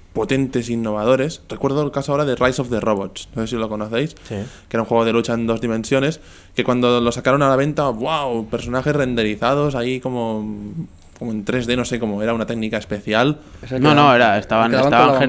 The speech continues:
Speaker 4: generados,
Speaker 1: Sí, sí,
Speaker 4: estaban
Speaker 1: sí.
Speaker 4: generados como si fuera una película tipo Toy Story. Estaban generados por ordenador, pero eran pre-renders.
Speaker 1: Pues
Speaker 4: O sea,
Speaker 1: sí.
Speaker 4: la gracia que tenía ese juego en su época era que fue de los primeros en ser en Super V G A, con una resolución de seiscientos cuarenta por cuatrocientos ochenta.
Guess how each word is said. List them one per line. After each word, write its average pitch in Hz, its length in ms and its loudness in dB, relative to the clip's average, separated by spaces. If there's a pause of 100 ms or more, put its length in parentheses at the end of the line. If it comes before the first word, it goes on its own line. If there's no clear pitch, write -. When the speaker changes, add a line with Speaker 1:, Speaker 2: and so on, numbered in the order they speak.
(120)
Speaker 4:
generados, 131 380 4
Speaker 1:
Sí, 135 100 -6
sí, 127 120 -8
Speaker 4:
estaban 123 240 2
Speaker 1:
sí. - 20 -2
Speaker 4:
generados 127 480 4
como 143 160 2
si 113 100 -2
fuera 110 480 4
una 117 260 2
película 113 400 2
tipo 123 260 0
Toy 131 180 4
Story. 101 480 0
Estaban 107 240 -2
generados 107 420 2
por 117 140 2
ordenador, 113 520 2
pero 104 180 2
eran 113 220 2
pre-renders. 107 640 -2 (560)
Speaker 1:
Pues 107 140 -6
Speaker 4:
O 117 60 2
sea, 117 40 6
Speaker 1:
sí. 117 60 4
Speaker 4:
la 117 80 6
gracia 123 260 4
que 131 120 2
tenía 131 380 4
ese 123 180 0
juego 131 180 4
en 127 80 0
su 123 140 4
época 127 360 2
era 123 200 2
que 107 320 0
fue 113 260 2
de 123 140 4
los 123 200 4
primeros 113 440 0
en 120 100 -2
ser 113 160 -2
en 117 140 0
Super 113 240 2
V 107 140 2
G 98 180 0
A, 110 140 2
con 104 160 -4
una 104 100 0
resolución 107 480 -4
de 110 80 -2
seiscientos 107 640 -4
cuarenta 104 580 -2
por 113 140 0
cuatrocientos 101 500 -4
ochenta. 98 460 -8